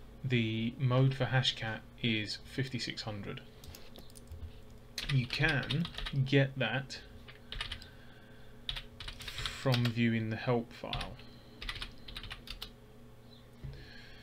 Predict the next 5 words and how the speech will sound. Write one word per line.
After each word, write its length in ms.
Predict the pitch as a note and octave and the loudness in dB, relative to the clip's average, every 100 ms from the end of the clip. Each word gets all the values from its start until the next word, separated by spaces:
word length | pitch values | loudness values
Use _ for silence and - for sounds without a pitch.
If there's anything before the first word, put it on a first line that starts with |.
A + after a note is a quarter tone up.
| - - - - - - - - - - | -16 -16 -16 -16 -16 -18 -18 -16 -16 -12
If 520 | - A#2+ - - - - - | -10 -10 -12 -12 -10 -10 -6
you 240 | B2 A2+ - | -6 -6 -6
do 100 | - | -8
it 300 | A2+ - - | -6 -8 -6
correctly, 600 | - C3 B2+ B2+ - - | -2 0 0 -2 -6 -10